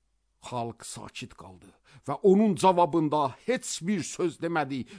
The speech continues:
çünki padşah əmr etmişdi, ona cavab verməyin.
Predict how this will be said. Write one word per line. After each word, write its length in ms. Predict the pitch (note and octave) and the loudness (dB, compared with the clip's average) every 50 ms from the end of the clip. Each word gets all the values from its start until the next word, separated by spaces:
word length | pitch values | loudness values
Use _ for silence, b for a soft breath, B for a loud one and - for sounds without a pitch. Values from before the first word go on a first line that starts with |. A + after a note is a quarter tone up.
| B | B
çünki 420 | _ - - C#4+ C4+ F3 - - F3 | _ -4 -2 0 0 0 -2 -6 -8
padşah 840 | - - - F#3 F#3 F#3 - - - - - G3 G#3 - - _ | -10 -6 -2 0 0 0 0 -2 -6 -4 2 2 2 2 2 _
əmr 300 | - A#3+ C4 A#3+ F3 D#3 | 0 0 0 0 -2 -4
etmişdi, 500 | - - A#2+ A2+ - - - A#2+ A#2 G#2 - _ _ _ _ _ _ _ _ _ | -6 -6 -8 -10 -10 -10 -10 -8 -8 -8 -10 _ _ _ _ _ _ _ _ _
ona 220 | B2+ C#3 D#3+ E3 C#3+ | -4 -2 -2 -2 -2
cavab 380 | - C#3+ C3+ B2+ C3+ C3+ G2+ F#2+ B2 | -2 -4 -4 -2 -2 -4 -4 -6 -8
verməyin. 400 | C#3+ C#3 B2+ B2 G#2 F2+ - | -8 -8 -8 -8 -10 -12 -18